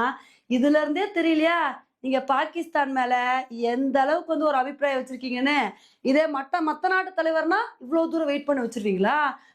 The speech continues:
பாருங்க, பாகிஸ்தானை இந்த அளவுக்கு அசிங்கப்படுத்திருக்கீங்களே, இது உங்களுக்கே நியாயமா இருக்கா அப்படின்னு சொல்லி பல பேர் வந்து பாகிஸ்தானை கிண்டல் பண்ணிட்டு வந்துட்டு இருக்காங்க. ஏன்னா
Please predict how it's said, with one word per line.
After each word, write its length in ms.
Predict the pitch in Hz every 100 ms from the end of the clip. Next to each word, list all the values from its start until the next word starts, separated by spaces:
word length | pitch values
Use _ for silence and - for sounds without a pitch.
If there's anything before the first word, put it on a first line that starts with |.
| -
பாருங்க, 320 | 320 330 339 392 381 _ -
பாகிஸ்தானை 640 | 247 339 - 381 - 302 330
இந்த 220 | 277 277
அளவுக்கு 260 | 294 381 302
அசிங்கப்படுத்திருக்கீங்களே, 960 | 254 311 285 277 - 226 240 226 233 277 302 247
இது 140 | 247 269
உங்களுக்கே 420 | 262 311 311 359 339
நியாயமா 480 | 254 240 320 330 285
இருக்கா 220 | 247 262
அப்படின்னு 260 | 240 220 185
சொல்லி 240 | 175 196 247 277 _ _ -
பல 220 | 277 330 453 427
பேர் 240 | 330 359
வந்து 300 | 302 262 226 269 -
பாகிஸ்தானை 640 | 233 233 233 - 196 240
கிண்டல் 300 | - 247 277
பண்ணிட்டு 260 | 254 233 202
வந்துட்டு 240 | 196 196
இருக்காங்க. 340 | 208 214 208 202 202 - - _
ஏன்னா 200 | 233 247